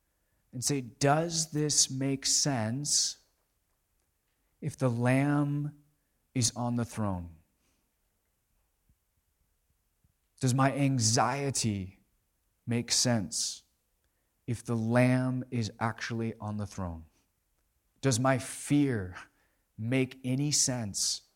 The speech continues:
if the Lamb is actually on the throne? Does my fear of what other people think,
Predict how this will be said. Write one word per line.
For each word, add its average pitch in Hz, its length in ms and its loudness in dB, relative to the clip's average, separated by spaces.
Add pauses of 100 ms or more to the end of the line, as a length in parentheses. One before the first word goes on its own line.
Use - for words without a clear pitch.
(520)
if 127 180 -4
the 123 120 -2
Lamb 120 600 0
is 110 240 -4
actually 110 520 -6
on 107 160 -6
the 104 80 -4
throne? 110 180 -4
Does 123 160 0
my 143 160 0
fear 165 420 6
of 139 220 -2
what 143 320 -2
other 139 360 0
people 135 420 -4
think, 131 560 -4